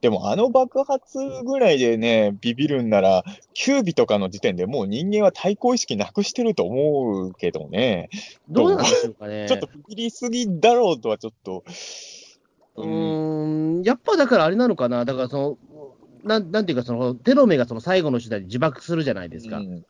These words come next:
Speaker 2: で、その時赤い目を出してるじゃないですか。
Speaker 1: うん。
Speaker 2: で、その時ヌラリヒョンが赤い目玉、その次のシーンでヌラリヒョンが赤い目玉持ってるってことは、
Speaker 1: うん。
Speaker 2: あれ爆弾なんでしょうね、多分。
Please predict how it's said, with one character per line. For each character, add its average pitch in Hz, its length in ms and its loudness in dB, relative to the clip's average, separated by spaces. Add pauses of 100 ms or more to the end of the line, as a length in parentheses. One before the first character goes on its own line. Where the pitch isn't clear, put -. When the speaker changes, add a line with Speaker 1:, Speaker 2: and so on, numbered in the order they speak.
(120)
Speaker 2:
で、 170 80 -8
そ 262 100 2
の 302 60 4
時 302 120 4
赤 143 260 4
い 277 40 4
目 285 80 2
を 165 80 4
出 127 120 0
し - 40 -20
て 113 60 -10
る 98 160 -12 (140)
じ 107 180 -12
ゃ 92 40 -10
な 87 100 -10
い 113 40 -8
で 113 60 -6
す 101 60 -8
か。 82 80 -12
Speaker 1:
う - 20 -14
ん。 - 40 -20 (360)
Speaker 2:
で、 185 80 -8
そ 269 100 2
の 320 100 6
時 220 80 4
ヌ 165 100 6
ラ 220 60 8
リ 254 80 6
ヒ 233 60 4
ョ 160 60 4
ン 123 40 0
が 107 100 0
赤 165 180 0
い 170 80 4
目 165 140 2
玉、 160 220 2 (220)
そ 247 100 4
の 269 120 4
次 277 240 -2
の 233 80 4
シ 131 140 -4
ー - 20 -2
ン - 20 -4
で 104 160 -6
ヌ 131 100 -4
ラ 170 60 -2
リ 190 40 -2
ヒ - 20 0
ョ - 20 0
ン 117 40 2
が - 20 -2
赤 151 140 -2
い 160 40 0
目 160 80 -2
玉 156 140 -2
持 135 80 -2
っ 131 40 -10
て 120 100 -10
る - 40 -10
っ - 20 -20
て 107 60 -8
こ 107 60 -6
と 117 80 -4
は、 120 60 -4
Speaker 1:
う - 20 0
ん。 - 20 0
Speaker 2:
あ 269 40 2
れ 311 80 0
爆 202 240 0
弾 320 120 -2
な 349 120 -4
ん 277 40 -2
で - 60 -8
し 101 60 -14
ょ - 20 -10
う 92 40 -12
ね、 90 40 -14
多 95 100 -14
分。 80 220 -20